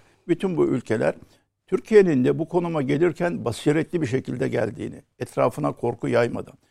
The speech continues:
Ortada bir gerçek var. Biz kendimizi eleştirmekten değerimizin farkına varmıyoruz. Bakın, çok objektif bir şekilde burada hocalarım var.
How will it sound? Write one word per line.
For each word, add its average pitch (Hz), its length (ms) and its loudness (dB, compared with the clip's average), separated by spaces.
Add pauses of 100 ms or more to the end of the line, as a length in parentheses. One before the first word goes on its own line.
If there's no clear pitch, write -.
(300)
Ortada 165 380 2
bir 147 60 -2
gerçek 139 480 -2
var. - 220 -8
Biz - 220 -4 (460)
kendimizi 151 480 -2
eleştirmekten 135 920 -4
değerimizin 139 480 0
farkına 123 460 -4
varmıyoruz. 113 520 -6
Bakın, - 220 -12 (300)
çok 196 180 2
objektif 151 580 0
bir 123 60 -8
şekilde - 480 -8
burada 143 180 -4
hocalarım 123 580 -2
var. 120 160 -8